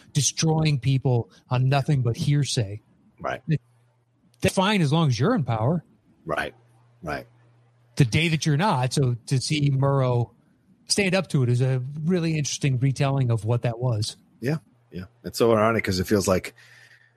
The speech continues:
Speaker 2: uh, that's essentially what the McCarthyism was, basically trying to cancel people who didn't, you know, what they use now to cancel culture, but trying, trying to cancel people who they suspected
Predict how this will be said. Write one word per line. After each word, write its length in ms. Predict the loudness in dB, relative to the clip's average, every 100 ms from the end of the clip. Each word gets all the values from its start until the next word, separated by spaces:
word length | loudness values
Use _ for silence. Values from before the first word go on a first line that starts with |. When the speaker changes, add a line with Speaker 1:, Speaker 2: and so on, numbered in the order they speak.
| _ 0
Speaker 2:
uh, 380 | 2 4 2 0
that's 300 | -2 0 2
essentially 420 | 2 2 0 0
what 320 | 2 2 2 -2 _ -14
the 400 | -6 -4 -2 -4
McCarthyism 560 | -6 0 0 4 2 2
was, 380 | 0 0 -4
basically 420 | -8 -2 0 0 0
trying 140 | -2
to 60 | -2
cancel 380 | -4 -4 -4 -6
people 300 | -6 -6 -6
who 140 | -8 -6
didn't, 560 | -6 -6 -4 -4 -4
you 100 | -6
know, 60 | -8
what 120 | 0
they 80 | 2
use 200 | 2 2
now 140 | -2
to 80 | -2
cancel 320 | -2 -2 -2
culture, 260 | 0 -2 0
but 300 | 0 0 0
trying, 260 | 0 0 -2
trying 160 | -2 -2
to 40 |
cancel 320 | -2 -2 -2 -2
people 260 | -4 -2
who 60 | -4
they 100 | 0
suspected 720 | 0 0 -2 -6 -6 -10 -10